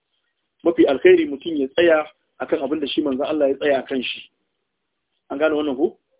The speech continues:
In dai misalin abin da ya shafi, ko da yake ma, abin da muke magana nan ma shine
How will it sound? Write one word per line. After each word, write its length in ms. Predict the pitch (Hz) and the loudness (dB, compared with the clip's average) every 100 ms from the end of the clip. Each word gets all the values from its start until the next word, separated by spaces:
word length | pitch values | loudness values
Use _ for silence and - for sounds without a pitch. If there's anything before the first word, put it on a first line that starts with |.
| _ _ _ - | _ _ _ -2
In 120 | 202 | 4
dai 100 | 220 | 4
misalin 400 | 202 180 175 165 | 2 2 2 2
abin 200 | 135 175 | 2 2
da 60 | 160 | 2
ya 60 | 160 | 2
shafi, 520 | 147 123 147 147 - _ _ _ - | 2 0 -4 -6 -10 _ _ _ 4
ko 80 | |
da 80 | 185 | 6
yake 140 | 180 175 | 6 4
ma, 120 | 175 - | 0 0
abin 220 | 151 196 | 2 2
da 60 | 180 | 2
muke 180 | 175 | 2
magana 280 | 143 165 156 | 2 4 2
nan 120 | 156 147 | 0 -2
ma 80 | 139 | -2
shine 300 | 160 147 | -2 -4